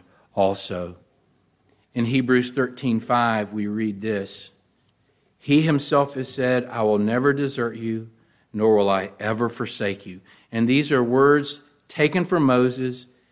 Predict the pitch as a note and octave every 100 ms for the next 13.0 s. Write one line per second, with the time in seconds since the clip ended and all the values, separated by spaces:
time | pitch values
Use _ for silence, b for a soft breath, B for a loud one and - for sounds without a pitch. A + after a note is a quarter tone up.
0 | b - C#3 C#3+ C#3+ C#3+ C#3 - B2+ C3
1 | C#3 C3 B2 A2 A2+ B2 B2 B2 B2 A#2+
2 | C3+ A#2 - A#2+ - b b b - A2+
3 | B2+ B2+ A#2+ A#2+ A2 A#2 B2 - A#2 G2
4 | F#2 - - b b b A2 A2+ A2 A#2
5 | B2 B2 - C3 G#2+ G#2+ G#2 A2 G#2 G2+
6 | A2+ A#2 B2+ A2+ A2+ G2+ G2 b b A2
7 | - - A#2 A2+ A#2 A2 G2 G2 b -
8 | B2 G2 F#2 G2+ A#2 B2 A#2+ A#2 G2+ F2+
9 | F#2 - b b G2+ A2 B2+ A2 F#2+ F#2
10 | G2+ A#2+ D3+ F3+ F3+ D#3 B2+ G#2 G2+ G2+
11 | G2 _ b b b A#2 A2+ A#2+ A2 G2
12 | - A2 A2 G2+ F2+ F#2+ F#2+ G2+ G2+ G#2